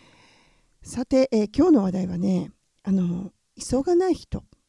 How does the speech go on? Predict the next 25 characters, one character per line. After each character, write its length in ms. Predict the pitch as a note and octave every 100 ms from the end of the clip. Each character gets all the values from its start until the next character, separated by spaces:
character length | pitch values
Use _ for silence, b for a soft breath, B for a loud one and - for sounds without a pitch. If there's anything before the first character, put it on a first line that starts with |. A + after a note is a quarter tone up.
| -
と 60 | A3
い 80 |
う 60 | G#3
こ 120 | G#3
と 100 | -
に 100 | F#3+
つ 160 | - -
い 60 | -
て 100 | F3+
ね、 140 | G3
お 40 |
送 180 | G#3 -
り 80 | G2+
し 100 | -
よ 60 | G#2+
う 20 |
か 100 | -
と 100 | -
思 120 | -
っ 40 |
て 220 | - - -
お 80 | F#3
り 140 | F#3
ま 160 | A3+ C#4
す。 180 | -